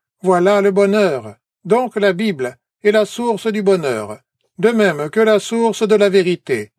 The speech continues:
parce que, franchement, personne n'est plus heureux que celui qui découvre la vérité. L'autre soir, à la télévision,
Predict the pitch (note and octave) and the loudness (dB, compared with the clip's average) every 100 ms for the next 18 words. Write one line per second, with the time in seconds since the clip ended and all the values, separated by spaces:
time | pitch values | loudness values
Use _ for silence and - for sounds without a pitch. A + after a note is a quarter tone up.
0 | _ - G#3+ A3 G#3 - A3 G#3 G#3+ G#3+ | _ -2 -2 2 -2 0 -2 0 0 0
1 | - A3+ A3 C#3+ _ _ _ - A3 G#3+ | -2 0 0 0 _ _ _ 0 0 0
2 | B3 A#3+ G#3 G3 A#3 G#3 F#3+ D#3+ D3 G3 | -4 0 0 0 0 2 2 2 2 0
3 | F#3+ A3 G#3+ A3 G#3 G3+ G3 A3+ A3 F#3+ | 2 0 0 -4 0 0 0 -4 0 2
4 | F#3+ F3+ E3+ E3 - C3 G#2+ _ _ _ | 2 2 0 -2 -4 -6 -6 _ _ _
5 | G#3 A#3 G3 D#3+ - F3+ A#3 F#3+ D#3 D3+ | 0 0 0 -4 0 2 2 2 0 0
6 | F3+ F3 D#3+ C#3+ D3 G3+ | 0 -2 -4 -6 -2 -2